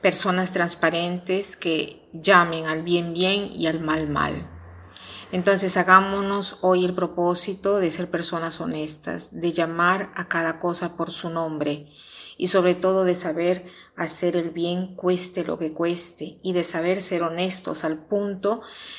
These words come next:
de percibir las desventajas de nuestra vida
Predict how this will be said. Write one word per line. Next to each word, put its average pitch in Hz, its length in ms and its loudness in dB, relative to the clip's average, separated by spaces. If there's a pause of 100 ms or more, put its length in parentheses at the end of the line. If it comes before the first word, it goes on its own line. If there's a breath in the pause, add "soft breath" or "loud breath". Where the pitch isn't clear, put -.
(140 loud breath)
de 185 160 2
percibir 185 880 2 (300 loud breath)
las 170 240 4
desventajas 175 1160 0 (260 loud breath)
de 175 140 2
nuestra 175 460 0
vida 190 480 2